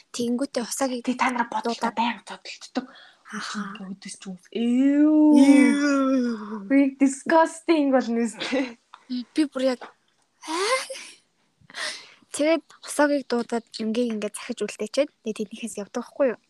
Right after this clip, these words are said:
Speaker 1: Тэг явж байхдаа бас Юмгийг ястаа мөхчээс ар хүүрч яаж ийн амаа чинь гэж хараагаастай. Тэгэл маргааш нь хичээлдээ ирсэн Юмгийн бүр юу ч болоогүй юм шиг бүр ингээд тэгснээ.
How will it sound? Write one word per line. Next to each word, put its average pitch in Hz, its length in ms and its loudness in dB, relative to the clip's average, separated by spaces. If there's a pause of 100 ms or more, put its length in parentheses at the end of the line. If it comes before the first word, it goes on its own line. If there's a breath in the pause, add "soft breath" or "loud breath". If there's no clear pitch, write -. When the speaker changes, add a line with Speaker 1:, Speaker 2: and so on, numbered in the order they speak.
(320)
Speaker 1:
Тэг 233 80 -2
явж 220 200 -2
байхдаа 247 240 -6
бас - 240 -14
Юмгийг 208 280 -8
ястаа - 240 -16
мөхчээс - 480 -12
ар 202 120 -10
хүүрч - 360 -14 (120)
яаж 254 280 -4
ийн 262 80 0
амаа 320 320 2
чинь - 200 -8
гэж - 280 -8
хараагаастай. 302 640 -4 (1600 loud breath)
Тэгэл 370 240 0
маргааш 269 320 -2
нь 302 120 -4 (200 loud breath)
хичээлдээ - 480 -4
ирсэн - 280 -8
Юмгийн 247 280 -2
бүр 233 240 -10
юу 311 160 -6
ч - 120 -14
болоогүй 226 480 -8
юм 220 80 -14
шиг - 200 -10 (560 soft breath)
бүр 226 280 -10
ингээд 220 280 -12
тэгснээ. 254 380 -6